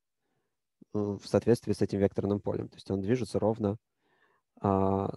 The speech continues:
с теми скоростями, которые здесь нарисованы. Поэтому, когда мы будем там двигаться, то мы будем двигаться именно с этими скоростями, и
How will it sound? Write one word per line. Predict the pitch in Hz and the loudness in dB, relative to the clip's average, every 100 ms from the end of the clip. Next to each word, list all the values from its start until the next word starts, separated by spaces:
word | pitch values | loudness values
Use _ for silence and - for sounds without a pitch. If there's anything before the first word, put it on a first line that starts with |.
| - | -12
с | - - | -10 2
теми | 107 101 | 2 4
скоростями, | - 104 101 139 156 | 4 4 6 2 2
которые | 110 - 110 107 | 2 0 2 2
здесь | 92 104 - | 2 -2 -2
нарисованы. | - 107 107 - 123 156 156 - _ _ _ _ _ _ _ _ _ _ - | -4 -2 -2 -4 -8 -8 -14 -18 _ _ _ _ _ _ _ _ _ _ -16
Поэтому, | - 104 | -10 -4
когда | 101 107 | 2 4
мы | |
будем | 110 107 104 | 4 2 2
там | 104 | 2
двигаться, | 104 175 175 - 104 | 2 0 0 -2 -4
то | - 110 | 0 -2
мы | 120 | 0
будем | 107 104 | 0 2
двигаться | 110 107 110 | 2 2 2
именно | 104 | 0
с | - | 2
этими | 104 101 | 0 -2
скоростями, | - 104 101 - 185 143 95 | -2 -2 0 0 -2 0 -2
и | 107 127 | 0 -2